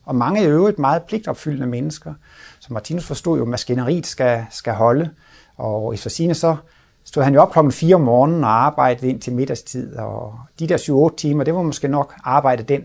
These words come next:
dag. Så kunne han måske tegne lidt symboler eller snakke med mennesker. Og der var jo en overgang, der kunne, tog han imod folk, som havde, øh, problemer.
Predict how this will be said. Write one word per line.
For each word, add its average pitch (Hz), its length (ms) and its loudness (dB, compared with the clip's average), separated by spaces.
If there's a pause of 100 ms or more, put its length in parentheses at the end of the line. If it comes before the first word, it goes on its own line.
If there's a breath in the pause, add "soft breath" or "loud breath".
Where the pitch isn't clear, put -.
dag. 117 180 -8
Så - 100 -12
kunne 156 140 -6
han 147 100 -2
måske 120 200 -6
tegne 123 340 0
lidt 123 140 -2
symboler 123 560 -6
eller 107 220 -6 (840 soft breath)
snakke 123 380 -2
med 117 80 -2
mennesker. 127 520 -4
Og 104 420 -8 (300)
der 135 60 -2
var 151 140 8
jo - 80 6
en 160 60 4
overgang, 139 480 4
der 143 60 -2
kunne, 160 300 -2 (400 soft breath)
tog 147 140 0
han 143 60 4
imod 170 220 4
folk, - 280 2 (100)
som 120 240 -6
havde, 117 360 -8 (180)
øh, 101 60 -14 (420)
problemer. 165 440 -2